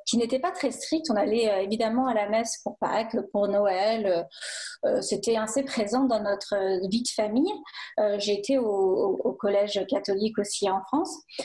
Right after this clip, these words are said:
Et, euh, étant jeune, je te dirais, euh, depuis que je me souviens, euh, cinq, six ans,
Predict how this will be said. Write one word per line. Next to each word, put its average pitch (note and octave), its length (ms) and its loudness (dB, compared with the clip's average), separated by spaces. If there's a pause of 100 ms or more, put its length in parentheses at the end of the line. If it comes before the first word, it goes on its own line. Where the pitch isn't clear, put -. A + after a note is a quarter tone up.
(180)
Et, C4 400 2
euh, G#3+ 160 4 (100)
étant C4 340 2
jeune, C#4 340 0
je D4+ 80 -2
te B3+ 60 0
dirais, A#3 460 2
euh, G3 240 2 (1000)
depuis G3+ 240 -2
que B3 80 0
je A3+ 60 0
me G3+ 80 0
souviens, G#3 880 0
euh, F#3+ 40 -2
cinq, G#3 300 0
six G#3+ 320 -2
ans, B3+ 160 2